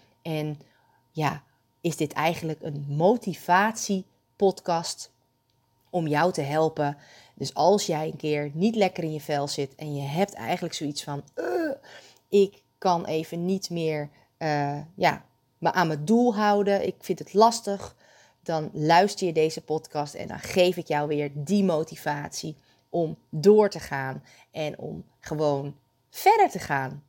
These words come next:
Ja, doorgaan, verder gaan, niet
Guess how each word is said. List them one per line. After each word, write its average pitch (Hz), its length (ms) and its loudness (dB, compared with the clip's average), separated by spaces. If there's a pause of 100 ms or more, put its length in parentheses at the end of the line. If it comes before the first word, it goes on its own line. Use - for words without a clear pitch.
Ja, 302 420 2
doorgaan, 247 600 2
verder 233 300 4
gaan, 196 440 0 (280)
niet 233 500 2